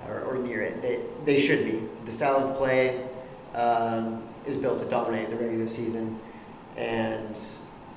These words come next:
set us up for a, you know, a good position to, to make a playoff run with a home court advantage. Um, as for the Eastern Conference, the Eastern Conference will be interesting as well. Um, Heat made a lot of big changes. Uh, the seventy-sixers are a mess.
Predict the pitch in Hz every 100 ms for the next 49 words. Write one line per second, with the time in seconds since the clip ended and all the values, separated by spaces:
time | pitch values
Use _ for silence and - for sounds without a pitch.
0 | - - - - - - - - - -
1 | - - 123 123 113 113 113 113 113 127
2 | 120 117 120 110 117 117 113 113 113 110
3 | 110 113 113 117 113 117 117 117 117 113
4 | 113 113 - - - - - 120 120 127
5 | - 117 127 117 - - - - - -
6 | - - 110 104 101 90 98 101 - -
7 | - 139 139 135 135 143 143 131 131 135
8 | 135 135 135 135 - - - - - -
9 | 131 139 135 135 131 135 127 127 123 -
10 | 131 - 117 123 123 123 123 - 120 117
11 | 117 113 113 135 139 127 123 123 117 117
12 | - - 123 120 120 117 113 117 - 104
13 | 110 - 127 123 139 131 135 123 117 120
14 | 120 120 - - -